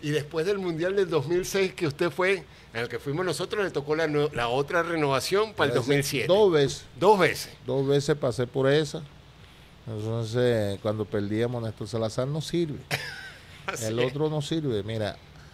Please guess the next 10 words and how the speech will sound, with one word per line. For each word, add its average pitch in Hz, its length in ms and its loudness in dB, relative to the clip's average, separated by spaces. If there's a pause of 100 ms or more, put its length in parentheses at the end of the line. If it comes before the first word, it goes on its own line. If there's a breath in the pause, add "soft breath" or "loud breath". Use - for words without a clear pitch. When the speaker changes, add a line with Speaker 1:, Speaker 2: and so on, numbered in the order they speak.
(760 loud breath)
Speaker 2:
los 113 460 0 (120)
cambios 117 500 2 (440)
a 104 100 -12
nivel 107 360 -6
de - 100 -4
selecciones 110 560 -6
nacionales 113 540 -10
son 101 240 -14
bien 120 260 -8
difíciles 101 460 -12